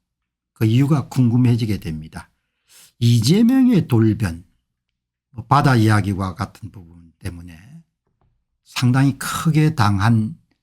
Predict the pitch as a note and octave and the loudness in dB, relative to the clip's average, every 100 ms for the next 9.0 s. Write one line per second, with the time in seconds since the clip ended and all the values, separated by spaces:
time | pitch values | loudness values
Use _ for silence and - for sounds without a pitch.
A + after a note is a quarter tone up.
0 | _ _ - A2+ A#2 B2 A#2+ G2+ G2 A#2 | _ _ -2 2 2 2 2 0 -2 -8
1 | - G#2+ G2+ F2+ - G2+ G2 G2+ - _ | -6 -4 -2 -4 -8 -8 -4 -6 -8 _
2 | _ _ _ _ _ _ _ C3+ D3+ F#3 | _ _ _ _ _ _ _ 2 4 4
3 | C3+ A#2 G2+ G2+ F#2 F2+ G2 F2 - F2+ | 4 2 0 -4 -10 -10 -14 -18 -14 -14
4 | - _ _ _ A#2 A#2 C#3+ F3+ G3 E3 | -14 _ _ _ 0 4 4 4 2 2
5 | A#2+ F#2+ - G#2 G#2 G2+ E2+ E2 F2 D#2 | 0 -4 -4 -4 -2 -4 -10 -12 -12 -14
6 | D#2+ D#3 _ _ _ _ _ _ - F#2+ | -18 -20 _ _ _ _ _ _ -8 -4
7 | F#2 F2+ F#2 A2 A2 E3 _ G2+ G2 G#2 | -4 -4 -4 -4 -4 -8 _ 0 2 2
8 | B2 A#2 G2+ F#2 F2+ A#2+ - E2+ F2+ D3+ | 2 2 2 -2 -10 -18 -20 -20 -20 -20